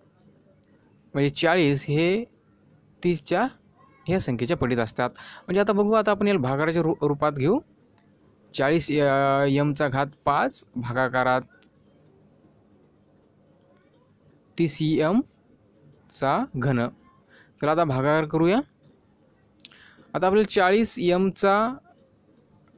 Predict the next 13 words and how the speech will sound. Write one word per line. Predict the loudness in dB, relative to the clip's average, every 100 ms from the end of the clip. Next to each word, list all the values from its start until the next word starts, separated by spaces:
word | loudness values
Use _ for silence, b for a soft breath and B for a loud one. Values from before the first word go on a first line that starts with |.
| -10
घात | -4 -2 -2 _ 2
पाच | 2 2 -4 -6
हा | -4
गुणाकार | 0 0 2 0
हवा | 0 2 0
असेल | 2 0 0 0
तर | -2 -2
तीस | -2 -2 -2 0
एमचा | 0 2 0 -4 _ _ _ _ -6 -2 -2
घनला | -2 -2 2 2 2 2 -2 B B -4
कितीने | -2 0 0
गुणावे | 0 0 2 2
लागेल? | 2 0